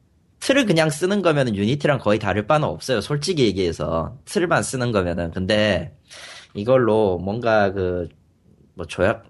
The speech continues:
뭐, 자기 맛대로, 멋대로 뜯어 고치고 싶다, 이런 느낌으로, 그러니까 엔진의 그 하부 소스라고 하는데, 코어, 코어 소스라고 하는데, 거기에 접근해가지고 해야 되는 경우,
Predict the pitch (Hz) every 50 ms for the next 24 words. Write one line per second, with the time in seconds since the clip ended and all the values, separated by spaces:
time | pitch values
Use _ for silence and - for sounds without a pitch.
0 | - - 101 90 78 78 78 - - - 87 117 110 95 80 71 85 85 - -
1 | 131 123 110 104 - 95 92 92 92 - - 117 110 104 - 165 165 139 107 92
2 | - - 123 117 107 - - - 104 92 90 92 120 139 143 135 - - 120 107
3 | 101 95 90 87 92 87 101 87 87 95 101 110 120 143 131 117 110 - 107 101
4 | 98 95 92 87 85 87 - - - - - - - - - _ - - - 175
5 | 190 208 202 180 165 147 147 127 110 98 92 87 78 76 78 80 90 90 - -
6 | _ _ _ - - 214 214 208 214 - - - - 220 214 214 - 165 156 -
7 | 135 113 98 92 85 82 90 87 - - 101 101 131 139 127 113 104 - - 117
8 | 117 113 110 104 98 90 82 98 82 95 87 95 113 151 160 156 139 131 113 101
9 | 92 82 92 87 85 - -